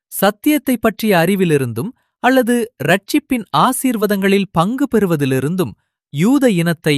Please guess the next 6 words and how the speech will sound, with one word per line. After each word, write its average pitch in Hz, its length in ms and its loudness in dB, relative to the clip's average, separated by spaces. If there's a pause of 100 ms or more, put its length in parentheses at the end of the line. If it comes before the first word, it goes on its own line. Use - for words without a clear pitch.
(140)
அவர் 123 300 -4
நீக்கவில்லை. 117 640 -4 (680)
ஆனால் 147 440 2 (280)
சத்தியத்தை 196 720 0
நிராகரித்தவர்கள் 147 1040 -2 (440)
பரலோக 269 460 2